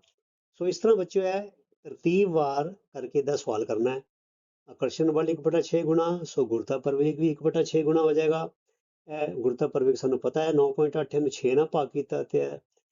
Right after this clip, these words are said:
ਚੰਦ ਦੇ ਉੱਤੇ ਗੁਰੂਤਾ ਪ੍ਰਵੇਗ ਆ ਜਾਏਗਾ। ਤੇ ਫਿਰ ਅਸੀਂ ਜਾਣਦੇ ਹਾਂ ਇਹ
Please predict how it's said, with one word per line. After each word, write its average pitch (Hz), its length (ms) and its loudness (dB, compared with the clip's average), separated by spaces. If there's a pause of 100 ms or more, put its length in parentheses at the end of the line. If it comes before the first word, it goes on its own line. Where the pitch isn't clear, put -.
(160)
ਚੰਦ 135 240 0
ਦੇ 160 100 0
ਉੱਤੇ 165 160 0
ਗੁਰੂਤਾ 143 300 0
ਪ੍ਰਵੇਗ 147 340 2
ਆ 147 80 0
ਜਾਏਗਾ। 151 320 0 (500)
ਤੇ 135 40 -18
ਫਿਰ 131 140 -4
ਅਸੀਂ 123 160 -2
ਜਾਣਦੇ 123 380 2
ਹਾਂ - 140 -2 (600)
ਇਹ 127 320 -8